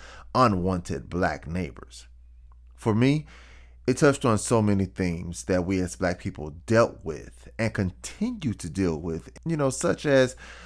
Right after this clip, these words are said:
work discrimination, school discrimination, housing discrimination, the "you're in the wrong neighborhood" people,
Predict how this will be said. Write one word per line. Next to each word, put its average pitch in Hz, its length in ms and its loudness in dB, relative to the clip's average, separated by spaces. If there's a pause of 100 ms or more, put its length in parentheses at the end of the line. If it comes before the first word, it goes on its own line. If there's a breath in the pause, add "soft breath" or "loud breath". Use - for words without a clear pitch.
(420 loud breath)
work 120 240 4
discrimination, 120 1080 0 (220)
school 113 520 2
discrimination, 101 1080 -2 (420)
housing 90 640 2
discrimination, 87 920 -6 (440)
the 120 140 4
"you're 120 480 4
in 101 120 0
the 90 80 4
wrong 85 420 2
neighborhood" 110 500 -2
people, 165 420 -8